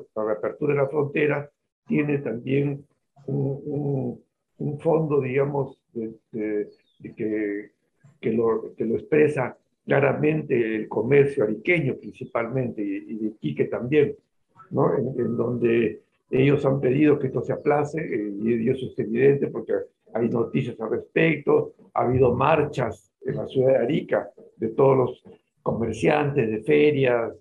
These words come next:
de mercadillos, de centros comerciales, etcétera, ¿no? Pidiendo que la frontera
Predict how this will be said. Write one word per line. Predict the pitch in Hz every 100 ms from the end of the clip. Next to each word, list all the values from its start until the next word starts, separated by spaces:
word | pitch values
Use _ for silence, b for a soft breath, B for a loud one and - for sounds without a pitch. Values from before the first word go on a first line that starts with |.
| _ -
de | 107
mercadillos, | 104 104 104 110 147 147 135 120 117 113 110
de | 107 104 - _
centros | - 127 131
comerciales, | 113 104 104 - 151 151 131 120 110
etcétera, | 110 - 147 143 143 143 - _ _ _ _
¿no? | 131 151
Pidiendo | - 131 147 147 -
que | 117
la | 110
frontera | 110 107 143 135 135